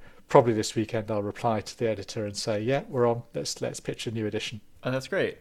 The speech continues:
Speaker 2: Uh, just out of curiosity, is there any content that you're thinking about adding, any kind of chapters that,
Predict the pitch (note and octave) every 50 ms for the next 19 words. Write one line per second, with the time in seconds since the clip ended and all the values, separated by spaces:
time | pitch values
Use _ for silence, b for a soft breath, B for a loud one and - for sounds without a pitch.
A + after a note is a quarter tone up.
0 | - B2+ A2+ A2 A2 A2+ - B2 - C#3+ C#3 E3 C#3 B2+ A#2+ A#2+ - B2+ C3+ C#3+
1 | C#3 - A#2 G#2 - - - - - A#2 A2 - A#2+ A#2 G#2+ A2+ G#2+ - - -
2 | - A2+ A2+ A#2 - - A#2 A2+ A2 A2 - - - A#2+ A#2 G2 A2 A#2 - A#2+
3 | A#2 A2 G#2 G2+ - - G#2+ G#2+ A2 A#2 A2 G#2 G#2 G#2 G2+ G2+ G2 - - -
4 | G#2 G#2 G2+ - - - G#2 G#2+ - - G#2+ G#2 G#2 G2+ G2 - - G2+ G2+ F#2+
5 | - -